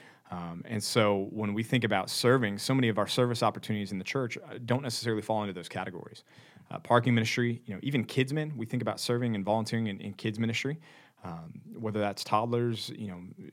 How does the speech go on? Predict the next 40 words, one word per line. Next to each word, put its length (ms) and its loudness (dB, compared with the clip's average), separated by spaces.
elementary 440 -4
school 220 -4
students. 580 0
Y-, 240 -12
that, 180 2
that's 220 4
something 280 4
that 120 4
we 140 0
think 200 2
about 200 2
as 100 -2
men, 140 2
and 100 0
we're 60 0
like, 160 -2
"Well, 60 0
that's 200 2
not 160 0
really 220 -6
for 240 -8
us. 280 -6
You 100 -8
know, 100 -6
that's 180 0
for 140 -2
the 80 -2
ladies 320 -4
in 80 -10
the 40 -10
church 300 -8
to 60 -20
do," 120 -4
or 120 -6
whatever. 360 -2
How 200 -2
can 180 -2
we 120 2
think 300 0
more 960 0